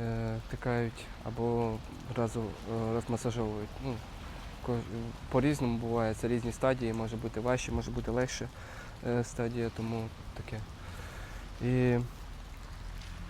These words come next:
для того, щоб цього не було, ми стараємося ці м'язи пропрацьовувати без стійки на руках. Спочатку ось такі вправи легенькі. Забираємо ручки всередину, розводимо плечі. Та.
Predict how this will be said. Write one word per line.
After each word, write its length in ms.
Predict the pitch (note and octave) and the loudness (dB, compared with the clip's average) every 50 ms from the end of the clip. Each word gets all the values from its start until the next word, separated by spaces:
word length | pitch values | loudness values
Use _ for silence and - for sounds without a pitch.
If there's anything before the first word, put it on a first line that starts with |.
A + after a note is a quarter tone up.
| - - - - - - - - - - - - - - - G#2 B2 | -8 -10 -10 -10 -10 -8 -8 -8 -8 -8 -10 -10 -10 -8 -4 0 0
для 180 | C#3+ C3+ C#3 C3+ | 8 10 10 12
того, 240 | - C#3+ C3+ C3+ C#3 | 12 12 12 12 12
щоб 160 | - D3 C3+ | 10 8 8
цього 240 | - D3 C#3 C3+ C3 | 10 10 10 12 12
не 100 | B2+ B2 | 10 10
було, 260 | A#2+ D3+ E3+ F#3 D#3 | 10 8 8 10 10
ми 100 | C#3 C3 | 8 8
стараємося 440 | - - C3 C3 C3 C3 - - A#2 - | 8 8 8 8 8 8 4 0 -4 -2
ці 60 | - C3+ | 2 4
м'язи 300 | B2+ C3+ C#3 - C3+ A#2+ - - | 6 6 6 4 4 0 0 -4
пропрацьовувати 760 | - - - B2+ B2 - - B2+ C3 C3 B2+ B2+ B2 - B2 | -8 -2 0 2 2 4 6 6 6 6 6 4 4 4 4
без 220 | A2+ A#2+ B2+ A#2+ - | 6 6 6 6 6
стійки 360 | - - B2 A2 - - A#2 | 4 2 2 2 2 2 0
на 80 | A2+ | 0
руках. 300 | A2+ A2 - - G#2 G#2+ | 0 0 0 0 -2 -2
Спочатку 480 | - - B2 - B2+ B2 - - - B2 | -2 -4 2 4 4 4 4 4 0 0
ось 80 | A2+ - | 0 2
такі 340 | - A2+ - - B2 B2+ A#2 - - - - - - - - - | 0 0 2 4 4 4 4 2 -2 -6 -10 -8 -8 -10 -4 4
вправи 300 | - - E3 F#3 F3 D#3+ | 8 8 10 10 8 8
легенькі. 520 | D3 C#3+ C#3+ D3 C#3+ C#3+ C#3+ - - C3+ - - - - - - - - - - - - - - - - - - | 8 8 8 8 8 6 6 4 2 2 0 0 -8 -14 -14 -12 -12 -12 -12 -12 -12 -14 -14 -14 -16 -14 -4 -2
Забираємо 460 | - A#2+ C3 C3 C3 C3 B2+ B2 A#2+ A#2+ - - - - | 0 2 4 6 8 8 8 6 4 2 -2 -6 -2 -2
ручки 280 | B2 A2+ - - A#2 | -2 -2 0 -2 -4
всередину, 640 | A#2 - B2+ A#2 A#2+ A#2 - D3 D#3+ E3+ D#3+ D3 C#3+ - - - - - - - - | 0 2 4 4 4 4 4 4 4 6 4 2 0 -2 -10 -16 -16 -16 -16 -6 0
розводимо 580 | B2 B2 B2 A#2 A#2+ B2+ C#3+ D#3 D3 D3+ C#3+ C#3 | 2 2 4 4 4 4 4 6 6 4 2 2
плечі. 400 | D3 D3 C#3+ C#3 C3 - - C3 - - - - - - - - - - - - - - - - | 2 2 2 2 2 0 -4 -6 -6 -8 -14 -16 -16 -16 -16 -16 -16 -16 -16 -16 -16 -14 -4 0
Та. 200 | B2 C3 C#3 | 2 2 2